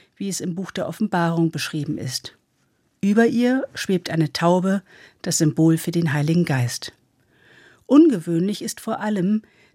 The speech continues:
dass Maria nicht das Jesuskind auf dem Arm trägt oder die Hände zum Gebet faltet, wie auf vielen anderen Mariendarstellungen, sondern stattdessen ist sie in eine mühsame Arbeit versunken.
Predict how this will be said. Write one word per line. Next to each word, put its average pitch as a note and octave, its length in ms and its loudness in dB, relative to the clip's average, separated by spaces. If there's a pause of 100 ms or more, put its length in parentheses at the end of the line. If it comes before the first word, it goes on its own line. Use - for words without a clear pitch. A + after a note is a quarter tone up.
dass A3+ 200 0
Maria A#3 400 6
nicht D#4 280 6
das G3+ 200 -4
Jesuskind G#3 720 -4
auf F3+ 120 -6
dem F3 160 -6
Arm F3 320 -2
trägt - 540 -4
oder E3 200 0
die D3+ 120 -4
Hände F3+ 360 4
zum F3+ 220 -4
Gebet F3+ 360 0
faltet, A3+ 560 0 (340)
wie D#3+ 120 2
auf D3 80 -2
vielen G#3 340 4
anderen G3 400 4
Mariendarstellungen, F#3+ 1120 4 (540)
sondern A3+ 300 6
stattdessen C4+ 600 4
ist - 320 -4
sie A3 180 -2
in C3+ 80 -4
eine G3+ 220 2
mühsame G#3+ 640 4
Arbeit D3+ 300 -6
versunken. B2+ 580 -8